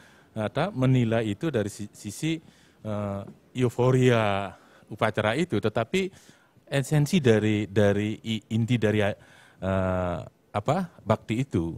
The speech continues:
Nah, satu contoh apa yang disampaikan oleh, eh, rekan Tiang niki, ya, sen-, apa, junior yang, yang ilmunya senior, eh, padahal satu contoh ketika kita,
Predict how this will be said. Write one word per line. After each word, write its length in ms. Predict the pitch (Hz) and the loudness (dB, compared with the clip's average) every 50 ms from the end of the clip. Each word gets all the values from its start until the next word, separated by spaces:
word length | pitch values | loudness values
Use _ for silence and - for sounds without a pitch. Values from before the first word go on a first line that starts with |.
| 104 - - - - - - _ - | -12 -16 -20 -20 -20 -20 -16 _ -2
Nah, 160 | 104 95 82 - - | 0 0 0 -2 -8
satu 720 | - - - - - - - - - - 156 151 - - 160 - | -14 -14 -14 -14 -14 -14 -14 -14 -4 0 0 2 2 0 0 2
contoh 320 | 156 139 123 123 139 151 | 2 2 4 6 6 6
apa 240 | 165 151 - 170 180 | 6 4 2 0 -2
yang 80 | 190 | -2
disampaikan 480 | 180 - 160 143 139 - 135 131 - 123 117 113 | -2 -2 -2 0 0 0 -2 0 0 2 2 4
oleh, 240 | 107 104 101 98 95 - - - | 4 4 2 2 0 -6 -10 -8
eh, 400 | 92 95 98 95 95 92 95 101 - - - - _ _ _ _ _ - - _ | -6 -6 -6 -6 -6 -8 -8 -12 -14 -20 -20 -20 _ _ _ _ _ -20 -20 _
rekan 720 | - 113 107 104 - _ - 107 98 98 98 98 95 92 90 - | -8 -8 -8 -8 -6 _ 0 0 0 0 0 -2 -4 -4 -6 -4
Tiang 400 | - 151 135 113 101 98 101 95 | -2 0 2 2 2 2 0 -2
niki, 320 | 95 87 - - 107 110 110 - - - - - | -4 -6 -8 -8 -8 -8 -8 -10 -14 -18 -16 -12
ya, 240 | 85 87 92 90 | -10 -8 -8 -8
sen-, 480 | 87 - - 101 95 92 92 92 95 - - - - - - - _ _ | -8 -8 -8 -6 -6 -6 -6 -8 -8 -10 -14 -20 -20 -20 -20 -20 _ _
apa, 400 | - 107 - - 117 143 143 - - - | -14 -10 -6 -4 -4 -4 -6 -10 -12 -8
junior 480 | 101 110 117 117 117 117 123 127 131 131 120 | -4 -2 0 0 0 2 2 2 2 2 0
yang, 320 | 117 113 110 110 110 110 | 0 0 0 -2 -2 -2
yang 220 | 107 107 107 107 104 107 113 | -2 -2 -2 -2 -2 -4 -4
ilmunya 480 | 117 113 113 117 113 110 113 110 107 | -4 -2 0 0 2 2 2 0 -2
senior, 640 | - - 147 147 135 135 147 131 90 85 87 107 131 - - - - - - - - _ _ - | -2 -2 0 2 2 2 2 2 2 0 0 -2 -4 -8 -12 -20 -20 -20 -20 -20 -20 _ _ -6
eh, 400 | 120 127 131 135 139 139 139 131 - - _ | -4 -2 0 0 0 0 -2 -2 -6 -10 _
padahal 560 | _ 175 170 156 156 156 160 220 240 226 208 - _ _ _ _ _ _ _ _ _ _ _ _ _ _ _ _ _ | _ 0 2 2 0 0 2 2 0 0 0 -4 _ _ _ _ _ _ _ _ _ _ _ _ _ _ _ _ _
satu 400 | - - - - - - - 208 | -20 -14 -8 -6 -4 -4 -4 -2
contoh 400 | - - 196 190 - 156 123 - - - | 0 0 0 2 2 2 2 0 -2 -4
ketika 480 | - 180 165 - 180 - - 214 208 | -6 -4 -4 -4 -4 -4 -4 -4 -4
kita, 480 | - 196 - _ 190 185 180 180 190 | -4 -8 -2 _ 2 2 4 2 0